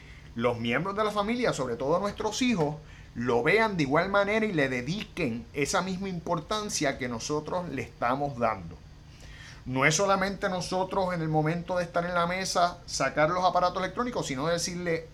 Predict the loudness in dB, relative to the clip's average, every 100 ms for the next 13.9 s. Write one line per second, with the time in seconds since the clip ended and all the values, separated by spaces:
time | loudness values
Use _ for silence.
0 | -14 -8 -2 0 2 4 4 4 0 -2
1 | -4 -6 -6 -6 -12 -16 -18 -18 -18 -10
2 | -2 2 4 4 4 6 6 6 0 -16
3 | -20 -20 -20 -18 -12 -6 2 4 2 -6
4 | -20 -18 -8 -4 -2 -2 -2 4 4 2
5 | -8 -10 -8 -8 -2 0 0 -4 -8 -2
6 | 0 0 -2 0 0 0 -4 -6 -10 -14
7 | -16 -18 -18 -18 -18 -18 -18 -18 -8 2
8 | 4 4 2 2 2 2 0 2 4 6
9 | 6 4 0 0 0 0 -2 -4 -2 0
10 | 0 -2 -18 -20 -8 -2 0 0 2 2
11 | 4 2 2 2 2 2 0 0 -2 -2
12 | -4 0 4 6 6 2 0 2 4 4
13 | 4 2 0 -2 -2 -6 -6 -10